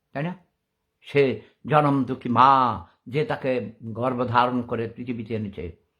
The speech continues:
মা বাবাকে দেখেনি, তাদের দেখতে পাবে। এই সুন্দর পৃথিবী দেখেনি,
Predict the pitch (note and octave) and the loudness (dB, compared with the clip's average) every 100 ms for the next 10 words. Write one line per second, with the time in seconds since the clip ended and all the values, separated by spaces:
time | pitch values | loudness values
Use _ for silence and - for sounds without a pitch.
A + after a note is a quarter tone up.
0 | _ _ - B2 B2 A#2 A#2+ A#2+ A#2 A2+ | _ _ 2 4 4 4 2 0 -2 -6
1 | G#2+ G2+ E2 E2 _ _ _ _ _ _ | -6 -6 -8 -12 _ _ _ _ _ _
2 | B2 C3+ B3+ G#3+ G#2+ - B2 G2 E2+ - | -4 0 0 0 -4 -4 -8 -6 -6 -12
3 | - _ _ _ _ _ _ _ D3 - | -20 _ _ _ _ _ _ _ -8 -4
4 | C#3 C3+ B2 G#2 B2+ B2+ A#2+ A2 - - | -2 2 2 2 -4 -6 -6 -8 -14 -16
5 | A2 A#2+ A#2 A#2+ A#2 E2+ | -14 -8 -8 -6 -8 -10